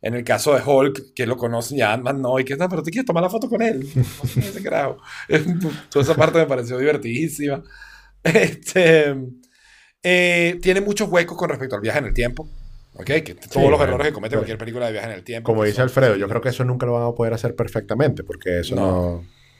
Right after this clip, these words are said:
Speaker 2: no existe, ¿no?
Speaker 1: Ujú. No existe, exacto, no funciona. Entonces, nada, o sea, eso quedó complicado. Me gustó la sorpresa de que mataran a Thanos en los primeros quince minutos. Fue así como que,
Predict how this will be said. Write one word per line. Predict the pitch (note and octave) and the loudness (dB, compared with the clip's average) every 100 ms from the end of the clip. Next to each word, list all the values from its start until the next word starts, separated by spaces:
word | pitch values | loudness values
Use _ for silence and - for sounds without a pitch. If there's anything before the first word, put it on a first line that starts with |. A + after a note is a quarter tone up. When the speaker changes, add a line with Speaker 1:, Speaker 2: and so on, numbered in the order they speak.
| _ - | _ -2
Speaker 2:
no | E2+ | 0
existe, | - C3+ B2+ | 6 6 6
¿no? | A2 | 4
Speaker 1:
Ujú. | D#3 G#3 - _ - - - - - _ _ _ | 4 2 -6 _ -20 -20 -20 -20 -20 _ _ _
No | A2 | 0
existe, | F#2+ F#2+ - F2 | 2 2 0 -2
exacto, | D#2+ D#2+ | -4 -4
no | D#2 | -6
funciona. | G#2+ G#2+ F#2 D#2+ - _ | -6 -4 -4 -4 -10 _
Entonces, | A2 A2 A#2 A2+ G#2 - D3 C#3 A#2+ A2+ - - _ _ _ _ _ _ _ | -8 -2 0 0 0 4 6 6 4 0 -8 -12 _ _ _ _ _ _ _
nada, | - F3+ F3 C#3+ | -2 6 6 6
o | |
sea, | B2+ B2+ | 4 0
eso | A2+ D3 - D#3 | 0 -4 -6 0
quedó | D#3+ D3 | 4 4
complicado. | D#3 D3+ B2+ C3 A2 A2+ D#3 - _ _ _ _ | 2 -4 -4 0 0 0 -6 -14 _ _ _ _
Me | D#3+ E3+ | 0 2
gustó | E3+ - E3+ | 2 4 4
la | F#3 | 4
sorpresa | G3+ - D#3 - | 0 0 0 2
de | F#3 | 0
que | D#3+ | 0
mataran | C#3+ C3 C3 C3+ D#3+ | -2 -2 0 2 2
a | D3+ B2 | 2 2
Thanos | C3 C3+ D3 | 0 0 0
en | D3+ | -2
los | A#2+ | -6
primeros | A#2+ A#2 - | -6 -8 -6
quince | C#3 C#3 | -4 -2
minutos. | B2 G#2 G#2 A#2 | -4 -4 -6 -8
Fue | A2+ | -10
así | A#2 | -8
como | B2+ | -6
que, | A2 | -6